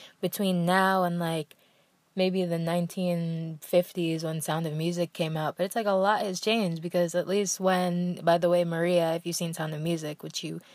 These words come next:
definitely should, that's a classic, one of my favorite movies. My family loves to watch that movie on family, um, movie nights, you know? So, yeah, if you've seen Sound of Music, Maria, the main character, is classified as an ingenue, you know, because she starts off as this innocent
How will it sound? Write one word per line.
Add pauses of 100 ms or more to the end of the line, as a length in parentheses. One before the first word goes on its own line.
(220)
definitely
should,
that's
a
classic,
one
of
my
favorite
movies.
My
family
loves
to
watch
that
movie
on
family, (140)
um,
movie
nights,
you
know? (540)
So,
yeah, (420)
if
you've
seen
Sound
of
Music,
Maria,
the
main
character, (840)
is
classified
as
an
ingenue,
you
know,
because
she
starts
off
as
this
innocent